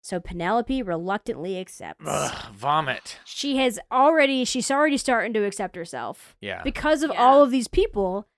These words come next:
Speaker 3: Yeah.
Speaker 1: who are like, "No, you're fine."
Speaker 2: Yeah. Um, Reese Witherspoon and the, and the barkeeper
Speaker 1: Yes, the barkeep.
Speaker 2: <laughs> who, who slides a beer to her and she just lets it
Speaker 1: <laughs>
Speaker 2: fall.
Speaker 1: She doesn't catch it. You're, you're supposed to
Speaker 2: It's,
Speaker 1: catch it.
Speaker 2: it's great.
Speaker 3: <laughs>
Speaker 2: After seeing the proposal in the papers,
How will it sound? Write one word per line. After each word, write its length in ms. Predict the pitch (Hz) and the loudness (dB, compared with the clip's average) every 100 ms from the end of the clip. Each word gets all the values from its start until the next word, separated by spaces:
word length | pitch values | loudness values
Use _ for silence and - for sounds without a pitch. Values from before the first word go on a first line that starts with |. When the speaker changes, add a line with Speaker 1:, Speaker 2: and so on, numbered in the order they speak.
| _ | _
Speaker 3:
Yeah. 220 | 226 - | -8 -2
Speaker 1:
who 100 | 302 | 4
are 80 | 294 | 6
like, 200 | 269 254 | 6 4
"No, 120 | 302 523 | 4 6
you're 160 | 359 523 | 4 4
fine." 480 | 294 214 196 277 - _ | 2 2 2 -2 -6 _
Speaker 2:
Yeah. 400 | 185 170 101 98 - _ _ - | 2 2 2 -2 -12 _ _ -6
Um, 460 | 123 117 110 110 - - | -2 -2 -4 -12 -20 -10
Reese 220 | 131 131 | -8 -6
Witherspoon 480 | 131 127 - 143 135 | -6 -8 -8 -6 -4
and 180 | 123 113 | -4 -4
the, 380 | 113 110 110 110 - | -4 -6 -14 -16 -8
and 160 | 120 117 | -8 -6
the 80 | |
barkeeper 540 | 98 110 120 123 - 247 | -4 0 2 0 -2 0
Speaker 1:
Yes, 340 | 269 226 - | 4 4 2
the 100 | 226 | 0
barkeep. 560 | 220 262 254 285 285 - | 4 4 4 0 -2 -2
Speaker 2:
<laughs> 280 | - - - | -6 -8 -4
who, 180 | 143 | -2
who 340 | 139 - 147 123 - - - | -4 -4 -8 -10 -16 -20 -16
slides 540 | - - 120 120 127 | -12 -6 0 0 0
a 60 | 123 | -6
beer 280 | 107 113 120 | -6 -4 -6
to 160 | - 117 | -6 -4
her 200 | 127 127 | -2 -2
and 100 | - | -6
she 140 | 127 | -8
just 200 | 117 - | -8 -8
lets 300 | 98 104 - | -6 -4 -2
it 80 | 123 | -2
Speaker 1:
<laughs> 60 | |
Speaker 2:
fall. 240 | 113 113 120 | 0 2 2
Speaker 1:
She 80 | 262 | 0
doesn't 300 | 262 269 262 | -2 -4 -4
catch 320 | 247 220 269 | -2 -2 0
it. 420 | 247 254 240 - | 0 -2 -6 -12
You're, 100 | 202 - | -14 -12
you're 120 | 196 | -14
supposed 280 | - 214 202 | -8 -8 -8
to 60 | 196 | -10
Speaker 2:
It's, 60 | |
Speaker 1:
catch 240 | 185 190 - | -10 -12 -12
it. 80 | |
Speaker 2:
it's 160 | 196 180 | -12 -12
great. 220 | - 170 269 - | -10 -12 -12 -12
Speaker 3:
<laughs> 160 | 285 269 - 339 - _ _ _ - | -12 -12 -14 -20 -20 _ _ _ 0
Speaker 2:
After 260 | 147 156 | 0 0
seeing 460 | 139 - 147 175 180 | -4 -4 -6 -6 -8
the 80 | 151 | -10
proposal 520 | - - 123 113 123 | -10 -2 0 0 -4
in 80 | 117 | -6
the 60 | 104 | -8
papers, 520 | 101 92 104 127 | -8 -6 -6 -8